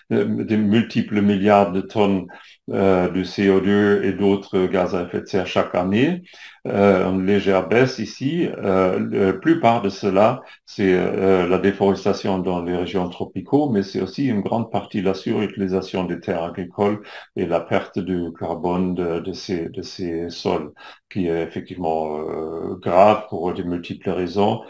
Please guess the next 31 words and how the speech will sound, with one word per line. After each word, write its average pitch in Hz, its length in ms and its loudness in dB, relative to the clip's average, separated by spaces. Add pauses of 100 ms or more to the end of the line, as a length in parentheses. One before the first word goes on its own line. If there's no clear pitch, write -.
(240)
mais 90 200 -4
aussi 87 360 -6
qui, 90 300 -4
euh, 85 100 -2
constitue 85 840 -6
une, 92 140 -8
une 90 160 -6
contribution 87 760 -6
au, 82 420 -4
au 85 60 -2
effet 82 260 -8
de - 120 -10
serre. - 380 -14 (1200)
Pour 143 120 8
la 156 100 12
Méditerranée, 143 760 8
comme 139 260 4
pour 127 200 0
toute - 220 -4
l'autre 131 440 6
région, 113 400 4 (200)
on 107 80 0
peut, 110 420 2 (340)
euh, 98 460 2
dessiner 110 600 2
ce 113 200 -2
genre 104 520 2
de, 90 420 2
de 90 200 -2
projection, 117 1000 2 (320)
euh, 95 760 2